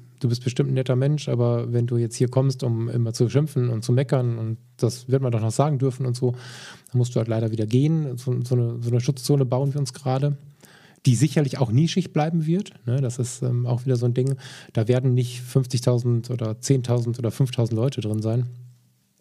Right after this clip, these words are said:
Das werden mit ein bisschen Glück irgendwann mal ein paar hundert sein.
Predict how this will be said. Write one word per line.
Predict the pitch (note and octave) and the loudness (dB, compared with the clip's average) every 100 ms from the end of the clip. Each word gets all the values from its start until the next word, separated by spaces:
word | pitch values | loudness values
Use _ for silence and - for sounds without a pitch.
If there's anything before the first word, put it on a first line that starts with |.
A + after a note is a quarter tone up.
| _ - | _ -4
Das | A#2+ - | 0 4
werden | B2 B2+ | 4 4
mit | B2+ | 2
ein | |
bisschen | A#2+ B2 | 0 2
Glück | A2+ C3+ - | 2 2 4
irgendwann | D#3+ E3 C3+ B2+ | 4 4 2 2
mal | B2 | 2
ein | B2 | 2
paar | A#2+ | 2
hundert | A#2 D3 A2+ | 2 0 0
sein. | A2+ | 0